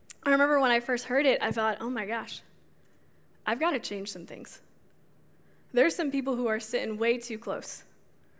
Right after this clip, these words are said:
There's some people in my inner circle who cannot be in my inner circle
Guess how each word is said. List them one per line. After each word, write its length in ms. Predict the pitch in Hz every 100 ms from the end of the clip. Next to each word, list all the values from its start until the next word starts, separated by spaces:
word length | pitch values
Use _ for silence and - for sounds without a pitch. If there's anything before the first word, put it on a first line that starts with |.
| _ - _
There's 200 | - 269
some 140 | 285 294
people 240 | 302 269
in 80 | 247
my 100 | 233
inner 200 | 220 220
circle 340 | 226 220 220
who 100 | 214
cannot 760 | 220 - 254 247 233 254 254 - -
be 140 | 220 233
in 80 | 220
my 120 | 220
inner 200 | 208 208
circle 480 | - 202 202 185